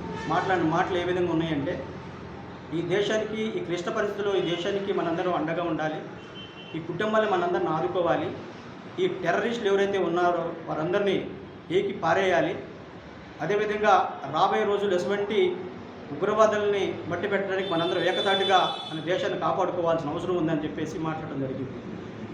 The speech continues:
అదేవిధంగా ఈ, ఈ భూమి మీద ఉంటూ, ఈ గాలి పీలుస్తూ, ఈ దేశంలో ఉంటూ, ఈ దేశ పదవులు పొందుతూ, అరే దేశంలో ఉన్నటువంటి దేశాన్ని ప్రేమించినటువంటి వాళ్ళందరూ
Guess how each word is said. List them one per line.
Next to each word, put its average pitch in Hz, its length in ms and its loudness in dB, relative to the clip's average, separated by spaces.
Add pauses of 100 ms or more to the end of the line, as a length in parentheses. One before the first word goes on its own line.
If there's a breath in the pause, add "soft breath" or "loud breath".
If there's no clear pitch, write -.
అదేవిధంగా 185 460 2 (2500)
ఈ, - 20 -2 (340)
ఈ 196 40 -2 (120)
భూమి 220 240 2
మీద 226 140 4 (100)
ఉంటూ, 196 180 0 (960)
ఈ 175 40 -2 (120)
గాలి 190 280 6
పీలుస్తూ, 196 360 -2 (340)
ఈ 156 40 0 (140)
దేశంలో 220 340 4 (120)
ఉంటూ, 190 200 2 (480)
ఈ - 20 0 (160)
దేశ 214 200 4 (1500)
పదవులు 220 360 4
పొందుతూ, 196 320 2 (1040)
అరే 185 120 4 (140)
దేశంలో 214 320 0
ఉన్నటువంటి 196 400 0 (260)
దేశాన్ని 196 360 0
ప్రేమించినటువంటి 175 680 -2
వాళ్ళందరూ 160 400 0